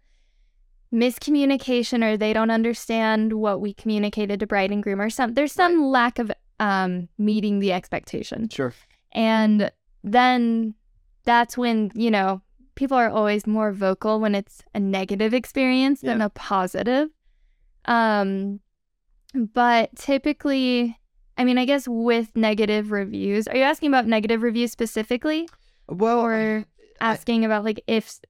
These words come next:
Speaker 1: like, if a client had a negative
Speaker 2: Yeah.
Speaker 1: experience? Okay.
Speaker 2: Yeah.
Speaker 1: I mean, to be honest, we're not as,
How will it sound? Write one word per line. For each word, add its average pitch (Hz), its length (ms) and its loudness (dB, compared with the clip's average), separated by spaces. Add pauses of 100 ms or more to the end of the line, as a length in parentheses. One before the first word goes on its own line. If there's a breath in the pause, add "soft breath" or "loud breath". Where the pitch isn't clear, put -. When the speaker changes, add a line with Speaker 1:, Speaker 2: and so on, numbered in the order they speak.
(360)
Speaker 1:
like, 226 180 0
if 220 180 -4
a 220 60 -4
client 214 460 -4
had 113 320 -6
a 110 40 -4
negative - 360 -4
Speaker 2:
Yeah. - 60 -8
Speaker 1:
experience? - 720 -6 (120)
Okay. 214 300 -6
Speaker 2:
Yeah. 151 220 -6 (240 soft breath)
Speaker 1:
I 339 80 0
mean, 370 160 0
to - 80 -8
be 381 80 2
honest, 359 340 0
we're 359 100 0
not 392 280 0
as, 226 560 0